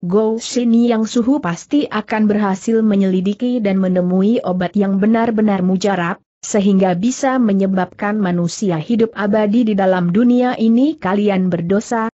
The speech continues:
kalian ingin melawan ketentuan Tian, kalian benar-benar sudah sinting," teriak Seng Kim dengan suara yang nyaring. "Kalian manusia-manusia murtad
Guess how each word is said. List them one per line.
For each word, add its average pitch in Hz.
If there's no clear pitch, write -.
kalian 214
ingin 233
melawan 196
ketentuan 202
Tian, 226
kalian 202
benar-benar 214
sudah 202
sinting," 254
teriak 233
Seng 220
Kim 262
dengan 208
suara 165
yang 170
nyaring. 160
"Kalian 208
manusia-manusia 170
murtad 190